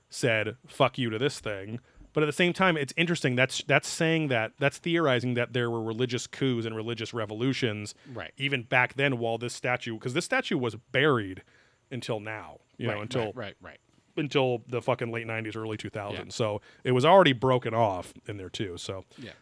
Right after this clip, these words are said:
Speaker 1: um,
Speaker 2: Cranberries had had a hit.
Speaker 1: Exactly,
Speaker 2: You know.
Speaker 1: yes. Um, ancient astronaut theorists, however, think that it was a cover-up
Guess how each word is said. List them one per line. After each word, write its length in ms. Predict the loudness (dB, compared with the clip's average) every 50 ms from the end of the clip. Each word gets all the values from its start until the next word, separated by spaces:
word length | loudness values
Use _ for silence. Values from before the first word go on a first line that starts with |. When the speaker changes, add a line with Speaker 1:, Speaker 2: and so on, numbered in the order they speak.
| _
Speaker 1:
um, 400 | -2 0 2 2 2 2 2 0
Speaker 2:
Cranberries 480 | 0 -2 -2 -4 -6 -6 -8 -8 -10 -10
had 120 | -10 -10
had 180 | -10 -10 -10 -10
a 40 | -10
hit. 260 | -12 -12 -14 -14 -16 _ _ _ _ _ -18 -14 -10 -8
Speaker 1:
Exactly, 540 | -8 -6 -6 -6 -8 -8 -10 -14 -16 -16 -16
Speaker 2:
You 60 | -14 -12
know. 100 | -12 -12 -14
Speaker 1:
yes. 160 | -16 -20 -20 _ _ _ -20 -20 -20 _ _ _ _ -2
Um, 960 | 0 2 4 6 6 6 6 4 2 2 0 0 -2 -2 -2 -2 -2 -4 -6 -8 -12 -18 _ _ 0
ancient 260 | 2 2 4 4 2
astronaut 260 | 2 2 0 -2 -2
theorists, 260 | -4 -4 -4 -4 -2
however, 340 | -2 -2 -2 -2 -6 -8 -6
think 280 | -2 0 0 0 0 0
that 160 | -2 -4 -4 -4 _ _
it 140 | -6 -4 -2
was 200 | -2 -4 -4 -6 _ -10
a 80 | -10 -10
cover-up 760 | -10 -8 -2 2 2 2 2 0 -4 -6 -8 -12 -12 -14